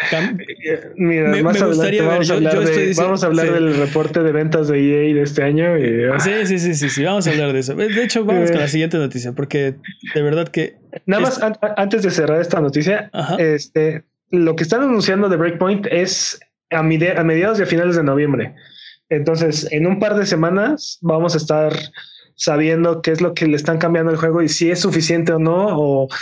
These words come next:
Speaker 2: si realmente nos, nos explota el cerebro o nos decepciona, ¿no? Entonces,
Speaker 1: Eh, ¿sabes qué? Yo
Speaker 2: lo
Speaker 1: creo que ese barco ya zarpó. Es mi... Yo no he visto los cambios, pero me late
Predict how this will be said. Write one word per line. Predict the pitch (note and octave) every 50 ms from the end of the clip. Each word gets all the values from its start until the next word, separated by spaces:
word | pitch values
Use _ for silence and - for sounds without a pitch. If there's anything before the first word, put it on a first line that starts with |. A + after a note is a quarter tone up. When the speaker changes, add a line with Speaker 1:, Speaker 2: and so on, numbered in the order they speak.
| - - - _
Speaker 2:
si | - - - D#3
realmente | D3+ D3+ E3 E3+ E3+ F#3 F3+ - F3+ E3
nos, | E3 D3+ D3 C#3+ D3 C#3+
nos | D3 D3+ D3 C#3+ C3+ C3+ - - C3
explota | C#3 C#3 C#3 - E3 E3+ E3 F#3+
el | F3+
cerebro | D#3 - E3 D#3 D#3+ E3 E3+ F3 E3+
o | D#3+
nos | D3 C#3+ C#3+ D3
decepciona, | C#3+ C#3+ C3+ - - D3 D3 C#3+ C3 B2 A#2+
¿no? | C3 D#3+ G3
Entonces, | A3 - - - C3+ - - A#2 - _ - - -
Speaker 1:
Eh, | C3+ C#3
¿sabes | - - D#3 D#3 D3 D3
qué? | - E3 E3
Yo | E3 D#3+
Speaker 2:
lo | D3
Speaker 1:
creo | D3+ E3+ E3
que | - E3+
ese | D#3+ D3 - E3
barco | D#3 D3+ D#3 D#3+ D3+ - F#3+ - -
ya | E3+ C3+
zarpó. | C3+ - - - - - - - - - - - - _ _ _ - - _ _ _ _ _
Es | D3 D3+ D3 E3
mi... | E3 E3 E3 D#3+ D#3 D3+ D3 - _ _ _ _ _ _ _ _
Yo | - D#3+ D#3 D3+
no | D3 - D3 - - - - - - - - F3 F3
he |
visto | F#3+ G3+ - G#3+ G3
los | F3 D#3+ D3
cambios, | - E3 D#3 D#3 C#3+ C3+ -
pero | - D3+ C3+ C3
me | B2+ C3 C3+ C#3 D3 C#3+ C#3
late | C#3 C3+ C3+ C#3 D3 D3 - -